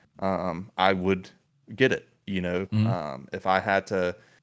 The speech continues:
Speaker 1: you know, or whatnot, if I had to do whatever, you know, there, there's plausible scenarios for me that would
Speaker 2: Oh.
Speaker 1: be like, even though I'm highly skeptical, I would do it.
Speaker 2: If,
Speaker 1: But
Speaker 2: here's, here, let me say this. 'Kay, I, this is, this is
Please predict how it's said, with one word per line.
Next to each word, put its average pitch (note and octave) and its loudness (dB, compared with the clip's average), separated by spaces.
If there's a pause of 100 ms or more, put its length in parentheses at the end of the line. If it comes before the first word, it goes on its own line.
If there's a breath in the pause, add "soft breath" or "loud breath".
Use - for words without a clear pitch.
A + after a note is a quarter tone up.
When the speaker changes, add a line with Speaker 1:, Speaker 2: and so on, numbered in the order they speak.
(120)
Speaker 1:
you A#2 4
know, F#2+ 4
or A#2+ 6
whatnot, A#2+ 6
if F#2 -4
I A2 6
had A2+ 4
to G2 2 (1000)
do C3 8
whatever, G#2 4 (200)
you G#2 0
know, F#2 2
there, A2+ 2
there's A#2+ 2 (280 soft breath)
plausible C3 6
scenarios G#2 2
for - -8
me F2+ 0 (280 loud breath)
that F#2 6
would A#2+ 8
Speaker 2:
Oh. A2+ 4
Speaker 1:
be G2 4
like, F#2 6
even G#2+ 2
though G2+ 6
I'm F#2 2
highly G#2+ 6
skeptical, F#2+ 0 (140 soft breath)
I F#2+ 6
would F2+ 0
do C#3 8
it. - 2
Speaker 2:
If, - -8
Speaker 1:
But A2 8
Speaker 2:
here's, D#3+ 10
here, D3+ 6
let C3 4
me D3+ 10
say A2+ 10
this. - 0 (880 loud breath)
'Kay, D3+ 10
I, C#3+ 2
this D#3 10
is, C#3 10
this C#3+ 8
is C#3+ 8